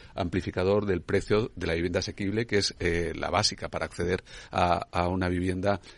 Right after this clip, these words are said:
por parte de, de los jóvenes y, por tanto, hay que garantizar ese primer acceso. Lógicamente se hará y con ese rigor, eh, técnico. En cualquier caso, eh, eh, el, el manejo de los datos, el manejo de la información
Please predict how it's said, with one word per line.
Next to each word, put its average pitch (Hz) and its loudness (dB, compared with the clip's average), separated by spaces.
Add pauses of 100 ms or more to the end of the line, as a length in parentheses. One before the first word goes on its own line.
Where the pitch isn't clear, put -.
por 92 -2
parte 104 4
de, 92 4
de 92 0
los 85 -2
jóvenes 104 4
y, 95 2
por 85 0
tanto, 92 2
hay 104 4
que 101 6
garantizar 92 0
ese - -4
primer 90 -4
acceso. 80 -8 (140)
Lógicamente 101 0
se 95 -2
hará 107 2
y 98 -2
con 95 0
ese 98 -2 (300)
rigor, 98 0
eh, 90 2
técnico. 82 -8
En 104 -4
cualquier 113 -2
caso, 131 0 (480)
eh, 101 8
eh, 95 0
el, 98 -4
el 101 4
manejo 110 4
de 127 6
los 85 2
datos, 90 0
el 87 -2
manejo 101 -2
de 113 0
la 110 0
información 110 -2